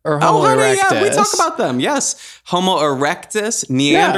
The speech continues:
Speaker 2: Neanderthals up in
Speaker 1: Bitch,
Speaker 2: this bitch.
Speaker 1: I took
Speaker 2: Honey.
Speaker 1: a class at, at M S U all about it.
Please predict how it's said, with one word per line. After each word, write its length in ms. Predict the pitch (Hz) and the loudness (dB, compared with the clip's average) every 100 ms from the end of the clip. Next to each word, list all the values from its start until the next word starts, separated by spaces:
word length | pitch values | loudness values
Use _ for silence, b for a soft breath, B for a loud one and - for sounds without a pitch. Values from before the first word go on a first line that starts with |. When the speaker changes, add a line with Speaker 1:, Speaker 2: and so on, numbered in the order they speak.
| - | -2
Speaker 2:
Neanderthals 460 | 240 208 214 220 220 | -4 -2 0 -2 -2
up 100 | 214 | 0
in 100 | 208 214 | 0 0
Speaker 1:
Bitch, 20 | |
Speaker 2:
this 140 | 208 - | -2 -2
bitch. 560 | 220 220 - - - - | -2 -2 -4 -4 -4 -4
Speaker 1:
I 140 | 175 | -2
took 220 | - 190 | -2 0
Speaker 2:
Honey. 140 | 196 156 | 2 2
Speaker 1:
a 20 | |
class 320 | 202 254 - | 2 0 0
at, 260 | 180 175 - | -2 -4 -4
at 380 | 180 175 175 156 | -4 0 -2 -2
M 160 | 160 175 | -4 -2
S 180 | 180 185 | -2 -2
U 200 | 208 123 | -2 -2
all 180 | 135 | -2
about 340 | 151 165 - 139 | -2 -2 -2 -4
it. 220 | 110 - | -6 -10